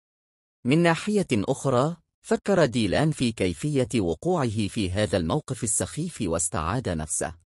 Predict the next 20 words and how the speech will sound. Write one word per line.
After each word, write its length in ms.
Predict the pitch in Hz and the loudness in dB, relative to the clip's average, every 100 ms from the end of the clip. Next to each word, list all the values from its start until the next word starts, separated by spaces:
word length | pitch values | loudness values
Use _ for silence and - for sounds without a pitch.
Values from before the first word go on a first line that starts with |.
| _ _ _ _ _ _ _ _ - | _ _ _ _ _ _ _ _ 0
كان 220 | 175 185 | 4 6
يعتقد 640 | 170 160 143 - - 170 | 4 4 2 0 0 2
أنه 440 | 127 85 92 113 117 | 4 2 2 0 0
كان 320 | 143 120 113 | 0 0 0
من 140 | 98 | 0
الصعب 380 | 87 - 160 131 | -2 -2 -2 -2
جدا 460 | 104 90 139 117 101 | -2 -2 -2 0 2
على 280 | 82 85 80 | 0 0 0
بران 460 | 90 82 101 156 | 0 -2 -2 -2
وقرر 540 | 123 82 - 139 123 107 | 0 0 -2 -2 0 0
اتخاذ 540 | 107 107 - 139 131 | -2 -6 -2 -2 -2
خطوة 480 | 98 - 139 113 87 - | -4 -4 -6 -4 -6 -4
عليه. 520 | 85 80 73 - - _ _ _ _ _ _ _ _ _ - | -6 -6 -8 -12 -18 _ _ _ _ _ _ _ _ _ -2
قال 300 | 180 202 190 | 4 6 6
ديلان 580 | 156 127 95 151 160 - | 6 4 4 4 4 2
إنه 320 | 107 110 120 | 0 2 0
في 240 | 107 107 | 0 -2
هذا 260 | 90 101 92 | 0 0 0
القصر 400 | 82 - 147 147 | -2 -2 -2 -2
الكبير 760 | 104 - 92 101 123 165 170 | -2 -2 -2 0 -2 -2 -6